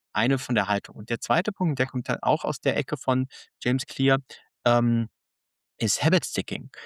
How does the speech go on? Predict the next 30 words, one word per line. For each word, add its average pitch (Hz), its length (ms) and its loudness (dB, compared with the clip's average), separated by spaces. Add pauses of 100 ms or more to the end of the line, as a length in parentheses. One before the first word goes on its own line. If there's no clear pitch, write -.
(340)
Also 113 320 2
quasi, 123 560 2
ähm, 117 420 0 (520)
neue 127 340 4
Gewohnheiten 139 720 4
an 123 160 0
bestehende 147 440 2
Gewohnheiten 131 680 2
zu - 140 -6
frachten. - 520 -6 (480)
Und 120 300 2 (120)
wenn 135 120 4
ich 151 120 0
jetzt 139 220 0
denke, 156 260 2
du 139 120 2
hast 139 180 0
beispielsweise 131 600 2
ein 127 60 0
One-on-One, 110 500 2 (140)
wo 117 80 -4
man 120 160 2
jetzt - 320 -2 (300)
fachlich - 460 0
irgendwie 127 320 2
mit 123 120 2
den 117 100 2
Moi-, 127 260 2
Leuten 127 400 0
über, 120 300 2